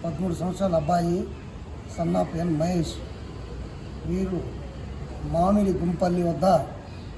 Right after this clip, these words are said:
ఒక నీటి గుంతలో కాలు జారి పడిపోయి అతను చనిపోవడం జరిగింది. మేము అతని డెడ్ బాడీని తీసి వాళ్ళకి, పోలీసు వారికి హ్యాండ్ ఓవర్ చేయడం జరిగింది.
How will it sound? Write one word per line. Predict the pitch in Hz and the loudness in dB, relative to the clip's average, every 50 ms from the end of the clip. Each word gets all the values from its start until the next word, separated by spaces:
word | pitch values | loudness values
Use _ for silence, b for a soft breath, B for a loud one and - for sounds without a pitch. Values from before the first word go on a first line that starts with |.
| - 160 | -6 -6
ఒక | 151 - | -4 -2
నీటి | 175 165 170 190 233 196 233 | 0 2 2 2 2 2 2
గుంతలో | 196 180 190 160 180 175 180 175 165 147 135 - - - - - - - - - | 0 0 0 0 0 0 2 2 0 0 -2 -6 -8 -10 -12 -10 -12 -6 0 2
కాలు | 165 185 190 180 160 | 4 4 4 4 2
జారి | 175 170 165 156 | 2 2 0 0
పడిపోయి | 151 156 156 151 - 165 165 180 175 147 - - - - - - - - - - - - - - - | -2 -2 -2 -2 0 2 2 2 2 0 -2 -8 -12 -12 -12 -12 -12 -12 -12 -12 -12 -12 -12 -8 -8
అతను | 160 156 170 170 160 151 147 143 131 - | -6 -4 -2 -2 -2 -2 -2 -4 -6 -4
చనిపోవడం | 156 160 170 151 175 170 156 147 139 | -2 -2 0 0 0 0 0 0 -2
జరిగింది. | 147 147 156 156 151 151 156 180 208 - - - - - - - - - - - - - - 151 | -2 0 0 2 2 2 0 0 -2 -4 -6 -10 -12 -14 -14 -14 -14 -12 -12 -12 -12 -8 -4 -2
మేము | 165 175 175 165 | -2 0 0 0
అతని | 156 - 160 151 | -2 -2 -2 -4
డెడ్ | 151 156 143 143 | -2 -2 0 2
బాడీని | 185 175 165 160 151 139 - | 2 4 4 2 0 0 -2
తీసి | 170 160 151 - 202 196 147 117 - - - - - - - - 151 | -2 -2 0 0 0 -2 -2 -4 -6 -10 -12 -12 -12 -12 -8 -2 0
వాళ్ళకి, | 156 160 156 156 139 120 147 135 127 - | 0 0 0 0 -4 -4 -6 -8 -6 -2
పోలీసు | 160 170 175 165 - 165 | 0 0 0 0 0 0
వారికి | 156 151 147 143 - 160 | -2 -2 -2 -4 -4 -4
హ్యాండ్ | 147 - 160 160 | -4 -2 -2 -2
ఓవర్ | 165 147 - - | -2 -2 -4 -4
చేయడం | 147 147 143 131 | -4 -4 -4 -4
జరిగింది. | 135 143 147 147 139 135 139 175 | -4 -4 -2 -2 -2 -2 -2 -2